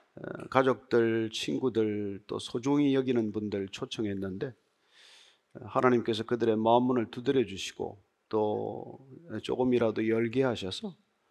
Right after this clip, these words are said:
어, 과연 이 땅을 살아가는데 무엇이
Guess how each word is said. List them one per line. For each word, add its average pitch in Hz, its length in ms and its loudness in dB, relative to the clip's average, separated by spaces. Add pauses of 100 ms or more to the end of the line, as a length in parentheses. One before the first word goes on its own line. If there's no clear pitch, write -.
(560)
어, - 720 -12
과연 165 420 10
이 185 160 -2
땅을 196 240 10
살아가는데 147 580 6
무엇이 127 760 0